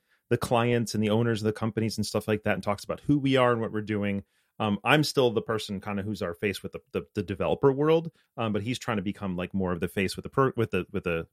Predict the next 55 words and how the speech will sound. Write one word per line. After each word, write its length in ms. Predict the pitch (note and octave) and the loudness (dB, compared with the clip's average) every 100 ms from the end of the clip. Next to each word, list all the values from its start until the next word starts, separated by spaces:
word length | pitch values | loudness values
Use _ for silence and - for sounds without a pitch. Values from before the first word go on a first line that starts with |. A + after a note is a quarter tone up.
| - | -2
business 340 | G#2+ G#2+ G2+ | 0 2 2
world. 320 | G2+ F#2+ F#2 - _ _ _ _ | 2 2 2 -4 _ _ _ _
And 380 | A2+ G#2+ G2 F#2 | 0 2 2 2
then 120 | G#2+ | 2
I 60 | G#2 | 2
was 80 | |
like, 120 | F#2+ F#2 | 0 0
"I'm 80 | |
gonna 100 | A2 | -2
take 220 | G#2 A2 G#2+ | -2 -2 0
over 200 | G2 F#2 | 0 0
the 80 | |
rest 280 | F2 F2+ - | 0 -2 -2
of 100 | F2 | -6
it." 160 | E2 - - | -6 -8 -6
And, 360 | F#2 F2 E2+ - | -4 -2 -4 -6
um, 360 | F2+ E2+ D#2+ - | -4 -4 -4 -4
so 600 | - A2+ F#2+ F#2+ F#2 E2+ | 2 4 4 4 0 -2
I've 160 | G2 F#2 | -6 -4
taken 240 | A#2 - | -6 -2
over 320 | G2+ F2+ F2+ F2+ | -2 -2 -2 -2
responsibility 560 | F#2 - F#2 - D#2+ | -4 -2 -4 -2 -4
for 120 | - | -4
the 60 | D#2+ | -4
finances. 800 | - B2+ B2+ A#2+ - A2 G#2+ - F#2+ | 2 2 4 0 -2 -4 -4 -6 -6
I've 140 | F#2 | -4
taken 220 | G#2 F#2 | -4 -4
over 100 | F#2 | -4
responsibility 640 | F2 - F#2 F2+ F#2 F2+ F2+ | -4 -4 -6 -6 -4 -2 -2
for, 440 | - F#2 E2+ E2 - _ _ - | -4 0 2 0 -4 _ _ 0
I 100 | A2+ | 2
was 120 | - | 4
sort 240 | C#3+ C#3+ | 6 6
of, 100 | C3+ | 6
like, 180 | B2+ A#2+ | 2 -2
semi, 840 | - - B2+ A#2 B2+ C3 C3 C3 B2+ | -4 -4 -2 -2 -2 -2 -2 -4 -2
he 100 | C3+ | 2
and 80 | B2 | 4
I 60 | |
were 100 | A#2 | 2
sort 200 | - A2+ | 0 -2
of, 60 | G2+ | -2
like, 140 | G2+ | -4
co-leading, 640 | - A#2+ A2 A2+ A2 A2+ G#2+ | 0 0 0 0 -2 0 0
like, 200 | G2 - | -2 -6
the 80 | |
project, 580 | - - G#2 G#2 G#2 - | -4 2 2 2 -2 0
project 380 | - G#2 G#2 - | 2 2 0 -2
management, 440 | G2+ G2+ F#2 G2 F#2+ | 0 0 0 -4 -4
account 340 | - G2 - | -4 -4 -2
management, 360 | G2+ F#2+ G2+ F2+ | 0 0 -2 -4
account 220 | G2 E2+ | -4 -4
relationships 540 | F2 F#2+ A#2 - - | -4 -2 -2 -4 -2
type 180 | C3 B2+ | -2 0
stuff. 300 | - C3 | 2 0